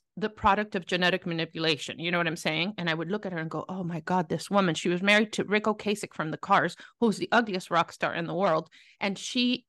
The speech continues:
is a goddess." And so now it's like,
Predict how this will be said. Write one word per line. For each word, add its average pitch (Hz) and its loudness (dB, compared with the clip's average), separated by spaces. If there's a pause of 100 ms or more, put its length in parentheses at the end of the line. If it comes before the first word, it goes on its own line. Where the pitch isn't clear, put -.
(140)
is 208 0 (560)
a 214 4
goddess." 196 6 (340)
And 247 0
so 247 2
now 254 8
it's - -2
like, 220 -2